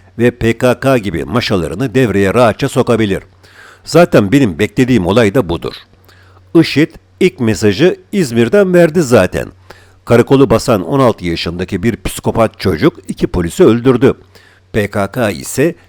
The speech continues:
ikinci çözüm sürecinde masanın devrilmesini bekliyor. Hazırlıklarını yaptılar, silahlandılar, drone savaşları konusunda kendilerini geliştirdiler.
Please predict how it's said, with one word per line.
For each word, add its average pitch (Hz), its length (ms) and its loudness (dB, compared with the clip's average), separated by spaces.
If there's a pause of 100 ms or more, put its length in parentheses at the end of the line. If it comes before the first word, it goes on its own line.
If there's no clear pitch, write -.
(180)
ikinci 139 400 -4
çözüm 127 340 -2
sürecinde 104 640 -2
masanın 120 460 0
devrilmesini 123 640 2
bekliyor. 85 420 -2 (500)
Hazırlıklarını 117 760 4
yaptılar, 120 440 2 (260)
silahlandılar, 92 880 -4 (440)
drone 131 220 2
savaşları 92 540 -4
konusunda 95 580 -4
kendilerini 98 720 -6
geliştirdiler. 123 720 0